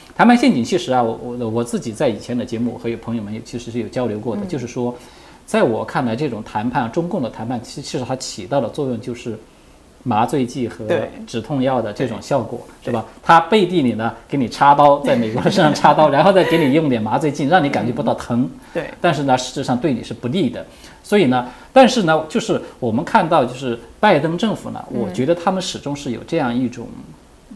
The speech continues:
Speaker 1: 意-，意图，就是什么意图呢？
Speaker 2: 嗯。
Speaker 1: 他总觉得，因为他要反川普嘛。
Speaker 2: 对。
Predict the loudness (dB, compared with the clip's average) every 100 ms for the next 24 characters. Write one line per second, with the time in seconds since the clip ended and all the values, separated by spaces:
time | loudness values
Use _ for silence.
0 | -10 -2 -2 2 2 2 0 -14 -10 -4
1 | -4 -2 0 0 0 -6 -8 -12 -20 _
2 | _ -20 -20 _ 0 0 0 -4 -2 0
3 | 0 -4 -12 -4 -2 0 2 0 -2 -6
4 | -6 -6 -8 -2 -2 -2